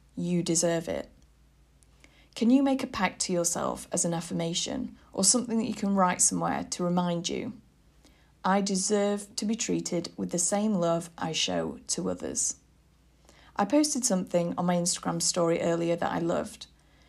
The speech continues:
People who check up on you because they care are the best type of people. But remember,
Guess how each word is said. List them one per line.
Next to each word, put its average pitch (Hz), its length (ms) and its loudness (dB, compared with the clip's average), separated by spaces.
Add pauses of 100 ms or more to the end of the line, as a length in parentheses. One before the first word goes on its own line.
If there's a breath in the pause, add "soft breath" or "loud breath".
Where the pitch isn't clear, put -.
(220 soft breath)
People 262 360 4
who 269 160 4
check - 380 0
up 208 220 0
on 175 120 0
you 170 240 0
because 180 360 -4
they 180 160 2
care 170 460 -2 (120)
are 180 60 -4
the 170 100 0
best 165 400 0
type 170 280 -6
of - 160 -14
people. - 460 -6 (1000 soft breath)
But 247 100 4
remember, 208 600 4